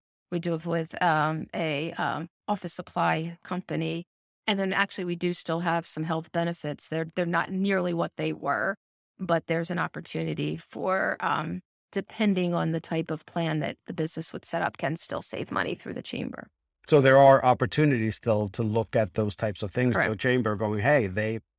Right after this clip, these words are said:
Speaker 2: they've negotiated."
Speaker 1: Yeah, they add up. Again, I would put them as that's extra, not necessarily
Speaker 2: Correct.
Speaker 1: a reason to
Speaker 2: But, like, if
Speaker 1: look
Speaker 2: someone
Speaker 1: at.
Speaker 2: is trying to justify spending, I don't know what a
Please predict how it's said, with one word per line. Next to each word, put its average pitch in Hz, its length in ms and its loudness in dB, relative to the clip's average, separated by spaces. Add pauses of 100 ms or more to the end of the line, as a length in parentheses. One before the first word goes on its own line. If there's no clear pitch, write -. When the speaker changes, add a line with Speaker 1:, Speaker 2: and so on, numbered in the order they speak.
Speaker 2:
they've 143 240 6
negotiated." 131 680 2
Speaker 1:
Yeah, - 80 6
they 415 140 8
add 302 80 6
up. 214 140 6
Again, 240 180 4
I 226 100 8
would 254 140 6
put 226 140 -2
them 214 160 4
as 180 120 2
that's 180 300 2
extra, 233 560 2
not 185 160 6
necessarily 190 540 4
Speaker 2:
Correct. 196 80 2
Speaker 1:
a - 20 -2
reason 202 320 4
to - 80 -8
Speaker 2:
But, 185 80 6
like, 175 140 8
if 170 60 4
Speaker 1:
look 196 80 -2
Speaker 2:
someone 170 200 4
Speaker 1:
at. 165 60 4
Speaker 2:
is 147 80 2
trying 165 220 8
to 151 80 4
justify 139 520 6
spending, 123 720 4 (220)
I 135 120 6
don't 131 120 6
know 104 100 2
what 107 160 0
a 98 120 -2